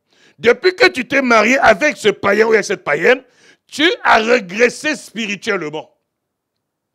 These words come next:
C'est la séduction qui vient pour t'empêcher d'avoir l'avènement de notre Seigneur. Tout ce, ce qui se passe aujourd'hui, qui nous séduit. La Bible dit,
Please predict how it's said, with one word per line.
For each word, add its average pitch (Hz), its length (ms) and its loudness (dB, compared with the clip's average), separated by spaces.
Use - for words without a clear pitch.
C'est - 500 2
la 233 160 0
séduction 233 800 -4
qui 370 220 2
vient 359 400 0
pour 262 240 -4
t'empêcher 254 720 0
d'avoir 226 380 4
l'avènement 254 640 2
de 202 100 -4
notre 202 260 -6
Seigneur. 135 380 -16
Tout 349 120 2
ce, 311 160 -2
ce 247 140 -4
qui 262 180 0
se - 120 -2
passe - 420 2
aujourd'hui, 180 580 -4
qui 359 260 0
nous 320 180 -6
séduit. 220 760 0
La 214 140 2
Bible 381 300 0
dit, 165 300 -12